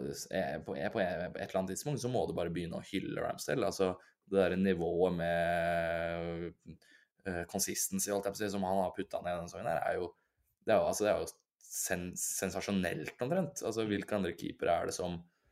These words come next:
som har gjort det i Premier League, da? Folk, eh, jeg husker folk, eh, da vi hentet han, så var det sånn, «Ja, David Raya er også god.» Ja,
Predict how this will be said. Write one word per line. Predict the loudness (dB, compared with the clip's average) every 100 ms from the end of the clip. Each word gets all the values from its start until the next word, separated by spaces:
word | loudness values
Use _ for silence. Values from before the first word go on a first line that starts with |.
| _ -4
som | 0 2
har | 2
gjort | 0 0
det | -2
i | 0
Premier | 0 2
League, | 2
da? | 4
Folk, | 4 4 0
eh, | 2 2 0 -6 -10 _
jeg | -2 0
husker | 0 2
folk, | 0 0 -2
eh, | 0 0
da | 2
vi | 2
hentet | 0 0 -2
han, | 0
så | 2 2
var | 2 0
det | -2
sånn, | -8 -12 _ _ _ _ _ _ _
«Ja, | 2 4
David | 4 2 4
Raya | 4 4 4 4 4
er | 2
også | 2 2 2
god.» | 4 2 -2 _ _ _ _ -2
Ja, | 4